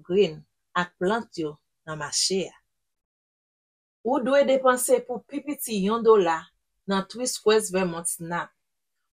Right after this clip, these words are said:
pou jwenn lajan ekstra. Sa vle di, si ou vle depanse ven dola nan mache a, ou pral sèlman bezwen depanse di dola nan lajan Snap, epi ou pral resevwa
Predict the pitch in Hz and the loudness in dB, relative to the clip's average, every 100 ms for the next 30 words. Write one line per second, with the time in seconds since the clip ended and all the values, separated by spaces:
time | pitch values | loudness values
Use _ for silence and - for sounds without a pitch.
0 | _ 220 196 208 226 226 180 180 180 170 | _ 0 2 2 0 0 -2 -2 -4 -4
1 | - - 180 151 - _ _ _ _ _ | -8 -6 -6 -6 -10 _ _ _ _ _
2 | _ _ - 202 196 226 233 202 262 302 | _ _ 0 2 4 4 2 2 -6 -8
3 | 311 _ _ _ _ - 302 311 233 247 | -12 _ _ _ _ -6 0 0 2 4
4 | 214 226 226 226 214 214 185 208 220 214 | 6 4 2 -2 2 0 2 0 4 4
5 | 202 180 180 170 165 175 - 220 254 302 | 6 4 2 -4 -6 -4 -2 0 -2 -6
6 | _ _ _ _ _ _ 202 208 254 269 | _ _ _ _ _ _ 0 2 4 4
7 | 269 294 262 220 202 190 190 185 196 190 | 4 2 4 2 4 6 4 4 -2 2
8 | 185 180 185 180 196 170 160 - 214 196 | 0 0 -2 -2 -2 -4 -6 -6 -2 6
9 | 202 190 165 180 - _ _ - 180 180 | 6 6 2 -2 -12 _ _ -6 -2 2
10 | 170 160 156 202 196 - 170 170 151 - | 2 2 -2 -2 0 -2 -4 -8 -8 -12
11 | _ _ _ _ 180 180 - 262 - 208 | _ _ _ _ 2 2 -2 -8 -4 -4
12 | 190 233 233 226 220 - 220 185 185 | 2 6 6 6 0 0 -2 2 2